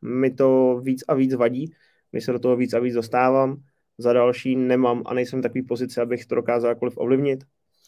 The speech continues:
protože, protože prostě to sleduju zvenčí. A za další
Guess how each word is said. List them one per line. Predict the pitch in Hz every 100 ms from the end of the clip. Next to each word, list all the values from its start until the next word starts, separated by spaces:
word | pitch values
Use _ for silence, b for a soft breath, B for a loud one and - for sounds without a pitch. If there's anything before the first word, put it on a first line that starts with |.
| b b b _ _
protože, | - - - 110 113 113 _
protože | 113 110 _ 113 110 110 117 113 110 110 -
prostě | 113 113 113 113 _ _ _ b b b b b b b b b b
to | _
sleduju | 123 135 135 135
zvenčí. | 131 143 - 175 185 _ _ _ _ _ _ _ _ _ _
A | 120 113 113 113 113 113 117 120
za | 113 131
další | 131 131 135 - 139 131 131 127 127